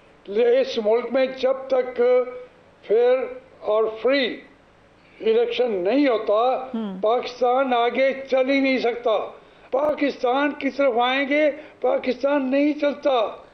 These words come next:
Speaker 2: So, आजमी Saab, अगर
Speaker 1: अनपॉपुलर
Speaker 2: free and fair
Speaker 1: आदमी को
Speaker 2: election हो,
Speaker 1: बिठाएंगे।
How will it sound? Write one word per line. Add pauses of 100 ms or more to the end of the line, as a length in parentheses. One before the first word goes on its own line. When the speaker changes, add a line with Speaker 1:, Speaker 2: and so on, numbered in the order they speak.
(140)
Speaker 2:
So,
आजमी
Saab,
अगर
Speaker 1:
अनपॉपुलर
Speaker 2:
free
and
fair
Speaker 1:
आदमी
को
Speaker 2:
election
हो,
Speaker 1:
बिठाएंगे।